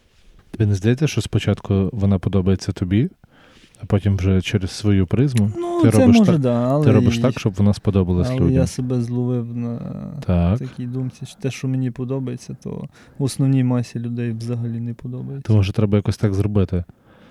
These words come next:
Speaker 1: Ти
Speaker 2: Щоб
Speaker 1: отак
Speaker 2: подобалось?
Speaker 1: Ні. Ти отак гортаєш каталог, що треба замовити, дивишся на якусь куртку і думаєш: "Боже, блядь, що це таке?" І замовити.
Speaker 2: Може так, але й не знаю.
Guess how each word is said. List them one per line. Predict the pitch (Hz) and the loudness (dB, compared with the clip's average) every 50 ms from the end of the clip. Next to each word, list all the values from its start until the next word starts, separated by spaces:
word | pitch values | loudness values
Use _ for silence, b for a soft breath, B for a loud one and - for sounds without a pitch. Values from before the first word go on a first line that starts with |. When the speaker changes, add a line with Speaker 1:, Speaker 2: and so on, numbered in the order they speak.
| b b b b b b _ | b b b b b b _
Speaker 1:
Ти | - 110 104 | 0 0 2
Speaker 2:
Щоб | - 120 101 | 2 2 0
Speaker 1:
отак | 95 - | 0 0
Speaker 2:
подобалось? | 127 123 113 113 123 160 208 254 269 254 185 135 | -2 0 2 2 2 4 4 4 4 4 4 4
Speaker 1:
Ні. | 110 107 104 98 90 92 - B B B B B B B B B B | 4 4 4 4 2 0 -4 B B B B B B B B B B
Ти | - 110 | 0 0
отак | 101 - - 101 87 | 0 2 0 0 0
гортаєш | 95 98 - - - 135 165 165 120 - - - - B B B B B B B B B | 2 0 0 2 2 2 4 4 4 2 0 -8 -20 B B B B B B B B B
каталог, | - 98 - 98 87 90 85 - - - - _ _ _ _ _ - | -4 0 0 2 0 0 -2 -4 -8 -20 -20 _ _ _ _ _ -10
що | - - 107 | -4 -4 -2
треба | - 101 95 95 92 | 0 2 2 2 2
замовити, | 85 95 90 90 90 85 - - - B B B B B B B B B - | 0 0 0 2 0 0 -2 -6 -14 B B B B B B B B B -2
дивишся | 135 147 127 - - 104 | 0 0 0 0 0 -2
на | |
якусь | 92 - - 98 - - | -2 -2 -2 -6 -6 -6
куртку | - 104 95 - - - 98 | -4 -4 -4 -4 -4 -4 -2
і | 87 | 0
думаєш: | 98 98 101 98 | 0 2 2 0
"Боже, | 98 92 92 165 143 - - 101 - - | 0 -2 0 0 0 0 0 -4 -4 -4
блядь, | - - | -8 -4
що | - - - - - 147 | 0 2 2 4 2 2
це | - - 214 170 | 0 0 -2 -2
таке?" | - - - - - 110 104 - - | 0 0 -2 -2 0 -2 -2 -2 -2
І | - 127 - - - | -4 -6 -6 -6 -6
замовити. | 113 104 120 127 101 87 87 85 82 - - - - B B B B B B B B B B B B B B _ - | -2 0 2 2 2 0 0 -2 -4 -8 -12 -20 -20 B B B B B B B B B B B B B B _ 0
Speaker 2:
Може | 220 196 160 151 135 | 0 2 2 2 0
так, | - - 104 110 - | -2 -4 -4 -4 -4
але | 170 185 175 131 117 | -4 -2 0 0 2
й | 113 110 104 101 - - - - - - - - B B B B B B B B B _ | 2 0 -2 -4 -8 -14 -20 -20 -20 -20 -20 -20 B B B B B B B B B _
не | 190 175 160 131 | -8 -6 -4 -4
знаю. | 120 117 117 | -4 -6 -8